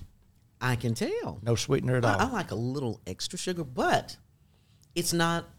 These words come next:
Speaker 1: like it would be if you, if you just don't have any sugar at all.
Speaker 2: Yes.
Speaker 1: It's, it's a very good flavor for me.
Speaker 2: It, it, it's amazing how the different ways that you, uh, can, uh, I don't wanna say cook coffee, but
Speaker 1: Mm-hmm.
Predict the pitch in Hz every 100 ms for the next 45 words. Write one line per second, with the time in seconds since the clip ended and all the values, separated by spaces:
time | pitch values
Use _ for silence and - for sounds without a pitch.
0 | _ - 143 147 147 147 147 143 131 123
1 | 113 131 123 117 127 117 - 127 - 117
2 | 139 127 117 120 110 117 104 107 95 104
3 | 92 90 - - 85 95 78 50 - 110
4 | 95 - - - - 131 147 139 120 120
5 | 123 113 117 110 120 110 90 - 85 67
6 | 80 _ - - 131 127 - 123 - 135
7 | - 123 143 139 127 101 127 120 110 101
8 | 131 - 120 127 123 107 120 - 117 117
9 | 117 104 - - - _ _ _ _ _
10 | _ 110 101 95 - 120 110 101 95 -
11 | - - _ _ _ - 101 101 98 -
12 | 107 117 110 95 117 107 - 160 - -
13 | - 139 - 123 113 156 151 131